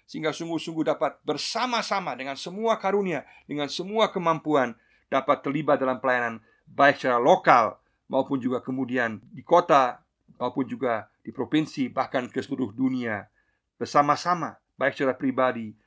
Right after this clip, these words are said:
maupun secara jemaat. Maka sangat pentinglah menyiapkan para warga jemaat untuk terlibat dalam pelayanan, sehingga seluruh warga jemaat sungguh-sungguh kemudian memiliki mata,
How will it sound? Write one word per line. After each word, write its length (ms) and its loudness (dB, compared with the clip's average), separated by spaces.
maupun 320 -2
secara 560 -8
jemaat. 560 -12
Maka 240 -6
sangat 320 0
pentinglah 480 -2
menyiapkan 800 -4
para 480 -2
warga 320 -2
jemaat 560 -8
untuk 160 -14
terlibat 480 -6
dalam 320 -8
pelayanan, 400 -12
sehingga 320 -6
seluruh 400 -4
warga 320 4
jemaat 400 -6
sungguh-sungguh 560 -6
kemudian 400 -2
memiliki 400 -4
mata, 560 0